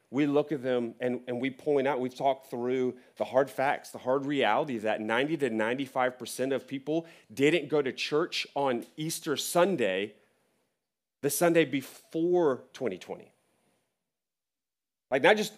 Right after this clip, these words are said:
oh, because of the impact of covid, but, like, in the perimeter, in, in the Loop ten of Athens, ninety to ninety-five percent of the people who live there didn't even go to church, like, the one Sunday or one of two Sundays in an entire year that,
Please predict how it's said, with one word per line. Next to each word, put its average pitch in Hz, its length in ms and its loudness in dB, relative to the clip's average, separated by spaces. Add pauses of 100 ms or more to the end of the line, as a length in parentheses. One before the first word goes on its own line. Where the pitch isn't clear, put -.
(120)
oh, 160 140 6
because 143 340 2
of 147 80 -2
the 139 120 4
impact 131 340 2
of 113 160 -4
covid, 113 520 -6 (800)
but, 147 120 -2
like, 127 280 0 (200)
in 190 200 6
the 220 100 8
perimeter, 165 680 2
in, 156 320 2 (140)
in 170 200 0
the 165 220 4
Loop 156 380 0
ten 151 380 4
of 127 220 0
Athens, 123 480 -2 (160)
ninety 185 420 4
to 175 120 2
ninety-five 156 720 0
percent 143 260 -6
of 127 60 -6
the 110 80 -10
people 131 240 -8
who 127 60 -6
live 123 200 -2
there 151 160 2
didn't 147 440 0
even 156 240 -2
go 143 120 0
to 135 80 -2
church, 135 360 -2 (140)
like, 143 220 2
the 170 80 8
one 202 400 6
Sunday 196 760 4 (340)
or 143 120 4
one 180 160 4
of 190 100 2
two 240 200 2
Sundays 165 440 6
in 151 160 -4
an 156 60 2
entire 185 480 2
year 190 340 2
that, 156 300 4